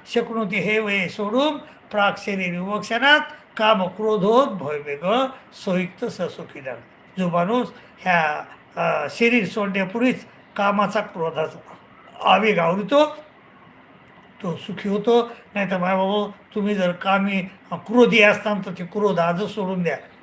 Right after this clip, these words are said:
कामी असतान तर तो काम आजच सोडून द्या हो, लोभी असतान तर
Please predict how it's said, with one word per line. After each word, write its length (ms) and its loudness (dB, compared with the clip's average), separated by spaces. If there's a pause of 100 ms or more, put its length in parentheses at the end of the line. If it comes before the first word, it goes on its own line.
(160)
कामी 300 4
असतान 400 4 (300)
तर 120 -4
तो 60 0
काम 340 2
आजच 340 0
सोडून 280 -4
द्या 120 2
हो, 340 2 (420)
लोभी 340 6
असतान 400 4
तर 380 -10